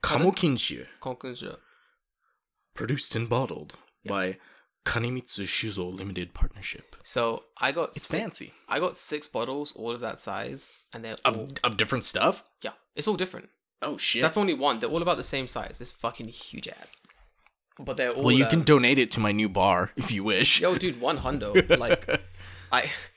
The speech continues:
Speaker 1: it was so bad that, so I had all six bottles showing.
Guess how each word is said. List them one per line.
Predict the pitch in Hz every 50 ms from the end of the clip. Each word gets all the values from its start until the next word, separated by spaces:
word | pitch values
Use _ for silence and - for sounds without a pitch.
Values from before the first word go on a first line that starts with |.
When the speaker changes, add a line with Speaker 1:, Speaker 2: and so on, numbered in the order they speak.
| _ _ _ _ -
Speaker 1:
it | -
was | 139 135 -
so | - 180 185
bad | 135 127 120 123 123
that, | 107 104 -
so | - - 113
I | 117 139
had | 156 -
all | - 139 139
six | - 139 - -
bottles | - 123 113 113 113 -
showing. | - 120 98 92 -